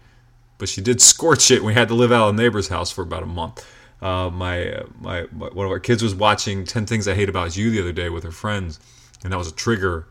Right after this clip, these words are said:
moment for me 'cause I said, "That's the movie I went to go see. I went to go see Ten Things I Hate About You," and then when I came back,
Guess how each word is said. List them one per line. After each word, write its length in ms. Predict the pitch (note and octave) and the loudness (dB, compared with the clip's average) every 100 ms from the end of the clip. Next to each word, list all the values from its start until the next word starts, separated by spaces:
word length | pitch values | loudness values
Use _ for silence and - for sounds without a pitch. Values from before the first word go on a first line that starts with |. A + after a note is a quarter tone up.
| - | -10
moment 320 | F#2+ F2+ E2 | -6 -6 -6
for 100 | - | -8
me 180 | F2+ F2+ | -6 -6
'cause 140 | - | -6
I 60 | F2 | -6
said, 240 | - F2 | -4 -4
"That's 200 | C3 D#3+ | -4 -2
the 100 | - | 0
movie 380 | A2+ A#2 A2 A#2 | 2 2 2 0
I 80 | G2+ | -2
went 180 | A#2 A2+ | -4 -4
to 60 | |
go 160 | G#2 G2 | -4 -4
see. 160 | - - | -4 -2
I 40 | |
went 160 | C3+ C#3 | -2 0
to 60 | |
go 120 | A#2 | 0
see 220 | B2 - B2+ | 0 0 -4
Ten 240 | - A#2+ | -2 -4
Things 200 | C3 B2 | -4 -4
I 80 | A2+ | -2
Hate 120 | A#2 | 0
About 240 | A#2 A2+ | 0 0
You," 220 | A#2+ C3+ D#3 - - - | 0 -2 -4 -18 -20 -14
and 140 | F#2+ G#2+ | -4 0
then 60 | |
when 100 | A#2 | 0
I 80 | F#2+ | -2
came 380 | - - A#2+ G2+ | -4 -2 0 0
back, 380 | F#2 B2 - | -2 -2 -6